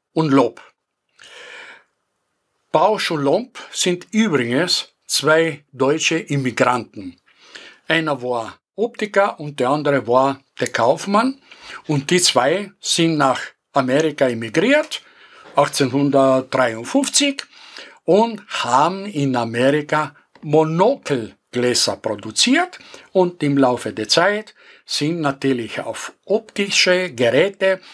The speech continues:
sprich Objektive für Kameras, und der größte Kunde von Bausch und Lomb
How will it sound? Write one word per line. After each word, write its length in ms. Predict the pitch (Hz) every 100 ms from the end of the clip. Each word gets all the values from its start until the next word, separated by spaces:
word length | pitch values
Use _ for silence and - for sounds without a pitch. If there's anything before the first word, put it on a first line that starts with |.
| - -
sprich 540 | - - 131 139 135 - _ _ _
Objektive 720 | - 131 120 - 139 147 147 139
für 640 | - 127 127 131 127 - _
Kameras, 720 | - 120 127 135 135 135 - - - - _
und 220 | 135 131
der 80 | 123
größte 400 | 123 131 - 117
Kunde 480 | - 131 147 147 139
von 340 | 131 120 110
Bausch 380 | 113 120 117 -
und 80 | 110
Lomb 280 | 143 -